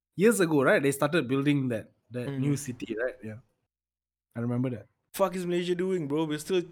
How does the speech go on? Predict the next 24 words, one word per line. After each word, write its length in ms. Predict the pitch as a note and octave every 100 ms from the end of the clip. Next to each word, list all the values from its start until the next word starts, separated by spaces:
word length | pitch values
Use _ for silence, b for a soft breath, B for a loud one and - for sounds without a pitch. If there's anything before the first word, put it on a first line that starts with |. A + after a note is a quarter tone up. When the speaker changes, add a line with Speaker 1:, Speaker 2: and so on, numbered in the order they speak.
| -
Speaker 2:
we're 80 | C#3
still 560 | D3+ F#3+ F3+ D#3+ C#3+ B2+ A#2
sucking 320 | D#3 D#3 E3+
our 160 | C3 A#2+ -
thumbs 460 | D3+ C#3 B2+ A#2 A#2
and, 300 | A#2 A#2+ A#2
like, 60 | C#3
Speaker 1:
No, 100 | G3
we 140 | G3
are 80 | F#3+
too, 240 | F#3 B3 A3+ -
again, 480 | D#3+ G3+ F#3 A#2 -
same 320 | - G3 F#3
as 240 | B2+ - - - - - _ _ - -
mildly 540 | A#2+ C#3 D#3 D#3 E3+
same 220 | D3 D3+
as 80 | B2
India 260 | - C3 E3
lah. 100 | C3+
We 80 | B2
are 100 | B2
too 200 | F#3+ G#3
politically 580 | F3 C3+ C3+ C3 D3+ D#3
unstable. 560 | A2 A#2+ - A2+ A2+